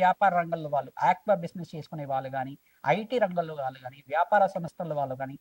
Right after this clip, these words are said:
ప్రధానంగా ఈ యొక్క ఫారిన్ ఎక్స్చేంజ్ చేసుకునే వాళ్ళు కానీ, స్టాక్ ఎక్స్చేంజ్ చేసుకునే వాళ్ళైనా కానీ మంచి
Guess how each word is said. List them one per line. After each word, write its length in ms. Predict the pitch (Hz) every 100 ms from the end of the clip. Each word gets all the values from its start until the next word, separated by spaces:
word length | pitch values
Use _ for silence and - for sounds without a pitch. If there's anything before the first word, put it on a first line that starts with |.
| _ _ _
ప్రధానంగా 460 | 160 180 220 226 180 135 _ _ _ -
ఈ 60 |
యొక్క 200 | 165 170 143 175
ఫారిన్ 300 | 185 226 214
ఎక్స్చేంజ్ 380 | - 208 190
చేసుకునే 300 | 170 - 165
వాళ్ళు 240 | 143 135 127
కానీ, 240 | 127 123 135 139 147
స్టాక్ 320 | 160 - 170 214
ఎక్స్చేంజ్ 340 | 196 208 185
చేసుకునే 380 | 170 165 - 151 135
వాళ్ళైనా 340 | 131 131 127 135
కానీ 140 | - _ _ -
మంచి 320 | 165 202 220